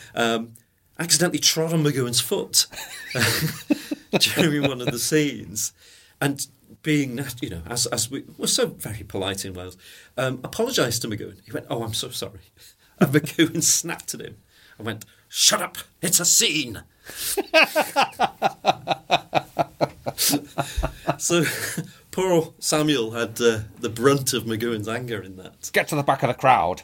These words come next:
Speaker 1: Yes. So you can see in, in, in terms of the personable aspect of McGowan,
Speaker 2: Hmm.
Speaker 1: it sounds like he was a very friendly and, you know,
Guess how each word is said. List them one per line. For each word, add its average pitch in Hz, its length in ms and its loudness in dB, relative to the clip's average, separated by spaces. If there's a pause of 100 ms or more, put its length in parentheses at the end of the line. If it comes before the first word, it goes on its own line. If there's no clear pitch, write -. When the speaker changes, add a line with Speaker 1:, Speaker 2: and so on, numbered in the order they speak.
(100)
Speaker 1:
Yes. 104 380 -14 (180)
So 196 100 -6
you 208 100 6
can 190 80 2
see 220 300 0
in, 156 160 0
in, 156 240 -2
in 147 180 -2
terms 180 280 -4
of 156 120 -6
the 151 80 -6
personable 147 640 2
aspect 92 440 -12
of 101 80 -18
McGowan, - 400 -20 (300)
Speaker 2:
Hmm. 95 240 -2 (120)
Speaker 1:
it - 140 -6
sounds 127 340 0
like 101 140 -10
he 117 160 -4
was 98 160 -8
a 92 60 -10
very 101 600 -4 (120)
friendly 107 640 -2
and, 95 320 -12 (640)
you 127 100 -8
know, 92 120 -10